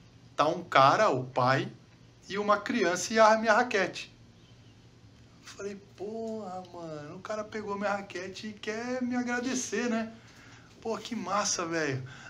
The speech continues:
Aí vou chegando, cara, chego a vinte metros do cara, eu dou uma olhadinha melhor assim, eu não enxergo tão bem, né? Mas deu pra ver. Cara, o moleque sangrando aqui, assim, ó. Tudo vermelho de sangue.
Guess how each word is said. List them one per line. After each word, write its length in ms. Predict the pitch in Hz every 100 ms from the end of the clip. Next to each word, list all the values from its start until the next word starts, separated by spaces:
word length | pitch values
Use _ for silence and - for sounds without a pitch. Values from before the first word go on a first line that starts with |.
| -
Aí 120 | 214
vou 160 | 226 254
chegando, 540 | 254 277 220 208 185
cara, 280 | 135 180 151
chego 300 | 131 175 180
a 80 | 180
vinte 460 | 131 139 196 - 165
metros 380 | 143 147 139 139
do 100 | 131
cara, 480 | 143 156 127 104 - - - - - - -
eu 60 |
dou 120 | 127 143
uma 120 | 151
olhadinha 420 | 147 131 127 139
melhor 400 | 131 123 127 127
assim, 300 | 123 - 147
eu 80 | 135
não 60 | 165
enxergo 320 | 165 170 165
tão 200 | - 170
bem, 200 | 135 127 131
né? 100 | 135
Mas 420 | 135 139 127 127
deu 200 | 131 151
pra 160 | 180 131
ver. 280 | 113 113 107 - - - - - - - -
Cara, 280 | 120 117
o 60 | 110
moleque 420 | 120 123 123 117
sangrando 680 | - - 131 123 120 120 113
aqui, 300 | 107 - 120
assim, 280 | 110 - 117
ó. 120 | 110 104 - - - - - - - - -
Tudo 180 | 135 131
vermelho 480 | 135 123 113 110 107
de 100 | 104
sangue. 400 | - 104 98